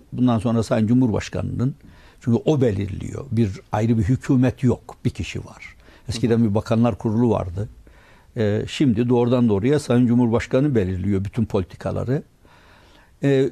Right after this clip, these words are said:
Speaker 1: bu ben, e, koronavirüsle mücadelede normalleşmeye geçiyoruz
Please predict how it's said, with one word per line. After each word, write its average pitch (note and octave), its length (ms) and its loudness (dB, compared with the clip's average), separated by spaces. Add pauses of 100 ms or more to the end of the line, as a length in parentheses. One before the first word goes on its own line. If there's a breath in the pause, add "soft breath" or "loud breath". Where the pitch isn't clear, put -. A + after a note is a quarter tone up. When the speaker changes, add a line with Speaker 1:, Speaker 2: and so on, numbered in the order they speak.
(380)
Speaker 1:
bu F3+ 640 0
ben, E3+ 440 0 (260)
e, C3+ 140 -2 (260)
koronavirüsle C#3+ 1400 2
mücadelede B2 1080 2
normalleşmeye A#2 1080 2
geçiyoruz G#2 1000 0